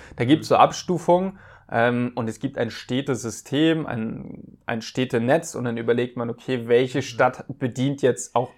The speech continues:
Speaker 1: von der Infrastruktur her welche, ähm, ja, welche Funktion
Speaker 2: Mhm.
Speaker 1: hat da wieder einen Bedeutungsüberschuss und
Speaker 2: Mhm.
Speaker 1: dann setzt man das alles in Beziehung. Und so kann man dann auch über die Einwohnerzahl natürlich sagen, okay,
Speaker 2: Mhm.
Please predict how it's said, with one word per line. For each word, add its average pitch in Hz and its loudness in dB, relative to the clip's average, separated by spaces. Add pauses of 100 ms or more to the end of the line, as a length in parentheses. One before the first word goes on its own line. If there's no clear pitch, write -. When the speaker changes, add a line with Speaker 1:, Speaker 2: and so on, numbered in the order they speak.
(240)
Speaker 1:
von - -6
der - -4
Infrastruktur 139 0
her 117 4
welche, 123 6 (520)
ähm, 107 0 (280)
ja, 147 8
welche 123 4
Funktion 165 4
Speaker 2:
Mhm. 123 -6
Speaker 1:
hat 127 0
da 120 4
wieder 120 2
einen 117 0
Bedeutungsüberschuss 123 2
und 123 -6
Speaker 2:
Mhm. - -10
Speaker 1:
dann 117 0
setzt 120 -2
man 113 -4
das 117 -10
alles 120 -6
in 113 -8
Beziehung. 180 0 (280)
Und 131 0
so 139 6
kann 151 6
man 156 6
dann 143 6
auch 147 4
über 139 2
die 135 0
Einwohnerzahl 151 2
natürlich 139 -2
sagen, 131 0
okay, 143 -2
Speaker 2:
Mhm. 120 -12